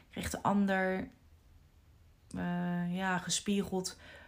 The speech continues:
waar bijvoorbeeld de blokkade zat in het, eh, bereikte plafond.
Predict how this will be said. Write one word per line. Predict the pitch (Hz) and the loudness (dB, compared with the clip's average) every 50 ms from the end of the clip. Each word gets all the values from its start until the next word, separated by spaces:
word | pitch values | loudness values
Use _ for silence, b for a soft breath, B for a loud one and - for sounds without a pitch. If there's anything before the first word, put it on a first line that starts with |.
| B B B | B B B
waar | 190 185 175 180 180 180 175 | 2 4 4 4 4 2 2
bijvoorbeeld | 180 175 175 - 180 180 180 180 180 | 0 -2 -2 -2 -2 0 0 -2 0
de | - 180 | -2 -2
blokkade | 170 180 180 175 175 - 107 104 104 101 92 90 | 0 0 -2 -2 0 0 0 2 2 2 2 0
zat | - 170 165 170 - | 0 0 -2 -2 -2
in | - 185 175 | -2 0 0
het, | 175 175 175 - | 0 0 -2 -2
eh, | - 175 170 170 170 165 | -2 0 0 0 0 -2
bereikte | 165 180 175 180 180 180 180 - - | -2 0 0 2 0 0 -2 -6 -10
plafond. | 170 - 170 165 - - 196 180 175 | -8 -6 -8 -8 -6 -4 -4 -4 -4